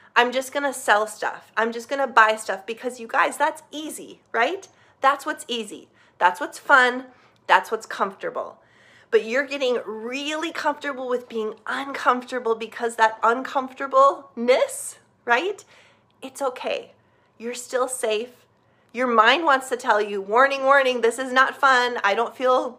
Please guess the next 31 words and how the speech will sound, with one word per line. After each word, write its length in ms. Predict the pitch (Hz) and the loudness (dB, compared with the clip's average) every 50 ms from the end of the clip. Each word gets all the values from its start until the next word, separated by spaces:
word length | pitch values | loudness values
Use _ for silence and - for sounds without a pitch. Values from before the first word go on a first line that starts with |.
| - - - | -18 -20 -2
right. 420 | 208 226 233 233 233 240 254 - - - | 4 4 6 6 4 2 -4 -6 -4 -4
I 120 | 208 214 226 | -2 -2 -2
don't 180 | 233 214 214 | -2 -4 -4
feel 120 | - 262 247 | -6 -6 -6
comfortable 600 | - - 294 285 294 294 - 294 254 277 269 262 | -2 2 2 2 2 0 -6 -4 0 2 2 2
in 80 | 254 | 2
this 140 | 247 262 262 | 0 -4 -6
situation. 680 | - 269 - - 269 240 220 214 240 240 - 226 214 | -8 -12 -12 -10 -6 -4 -4 -4 -4 -4 -6 -6 -6
It's 160 | 208 208 - | -6 -8 -6
not 200 | 269 254 - - - | -4 -2 -2 -2 -4
easy." 480 | 294 302 294 269 233 240 233 233 240 - - - - - - - _ - | -6 -10 -8 -8 -10 -8 -8 -8 -10 -10 -14 -20 -20 -20 -20 -20 _ 0
Your 120 | 214 226 | 2 4
mind 260 | 226 220 220 220 226 | 6 6 4 4 2
wants 200 | 226 220 214 - | 0 -2 -4 -4
it 100 | 226 220 | -8 -10
to 120 | - 233 226 | -10 -10 -10
be 160 | 220 208 - - 208 | -10 -12 -12 -10 -10
easy. 380 | 196 190 - - - - - - _ _ - - - - - - _ _ _ | -10 -10 -10 -12 -16 -16 -18 -20 _ _ -20 -20 -20 -20 -20 -20 _ _ _
But 140 | - 226 220 | 4 4 6
we 100 | 240 247 | 4 2
need 220 | 240 233 233 226 | 0 -2 -4 -6
to 100 | 233 220 | -8 -10
train 400 | 220 - - - 220 208 208 214 | -12 -10 -8 -4 -4 -2 0 0
our 140 | 208 208 202 | 0 2 2
minds 380 | 185 185 180 170 170 175 170 | 2 0 0 -2 -4 -8 -10
that 200 | 180 170 - - - - | -12 -12 -12 -14 -18 -20
it's 180 | 208 - - | -16 -10 -8
okay 340 | 220 202 202 - 226 196 196 | -8 -8 -6 -8 -6 -6 -6
to 100 | 196 190 | -6 -6
be 120 | 196 185 180 | -8 -10 -12
uncomfortable. 800 | 170 170 165 - - 170 170 - - 185 165 175 165 170 - | -12 -12 -12 -12 -12 -14 -14 -12 -12 -12 -6 -4 -4 -4 -4